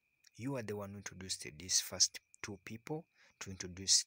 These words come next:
these four people. So for you, you keep earning four thousand nine hundred fifty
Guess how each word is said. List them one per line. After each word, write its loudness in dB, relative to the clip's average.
these -10
four -8
people. -12
So 2
for -12
you, -6
you -16
keep -12
earning -6
four -6
thousand -10
nine -10
hundred -12
fifty -8